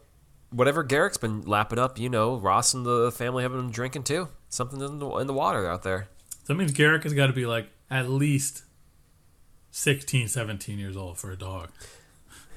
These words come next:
Speaker 1: Is that the plot twist? There's, like, some kind of fountain of youth they're sitting on top of <laughs> that they haven't even realized yet.
Speaker 2: Yeah, Will, Will Grace is just, the water that killed, uh, Francis is actually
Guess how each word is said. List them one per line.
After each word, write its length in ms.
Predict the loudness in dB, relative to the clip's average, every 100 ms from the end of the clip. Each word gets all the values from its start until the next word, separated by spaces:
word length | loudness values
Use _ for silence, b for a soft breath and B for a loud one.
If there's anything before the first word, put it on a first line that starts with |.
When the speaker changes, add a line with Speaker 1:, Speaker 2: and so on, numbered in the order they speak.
| B B -6
Speaker 1:
Is 100 | -2
that 120 | -2
the 60 | -2
plot 260 | 0 0 2
twist? 320 | 0 0 0
There's, 160 | 0
like, 120 | 0 2
some 260 | 2 2
kind 200 | 2 2
of 320 | 4 0 -6 B B B B B -20 _ -20 _ -18
fountain 360 | -2 4 4 2
of 100 | -2
youth 200 | -2 -2
they're 80 | 0
sitting 260 | 0 0
on 80 | 0
top 260 | 2 2 6
of 220 | 4 6 8 8
<laughs> 120 | 6
that 100 | 4
they 100 | 2
haven't 220 | 2 2
even 100 | 0
realized 480 | 4 4 2 0 2
yet. 140 | 4
Speaker 2:
Yeah, 60 | 6
Will, 260 | 6 4 2 4
Will 220 | 4 6
Grace 380 | 6 6 4 2
is 160 | -2 -2
just, 460 | 0 0 -2 -8 -18 b b -4
the 80 | 2
water 320 | 4 6 6
that 160 | 2 0
killed, 320 | 2 2 0 -8 -16 -20 -8
uh, 180 | -4 -4
Francis 480 | -2 -4 -2 -4 -4
is 100 | -6
actually 560 | -6 -4 -2 0 -4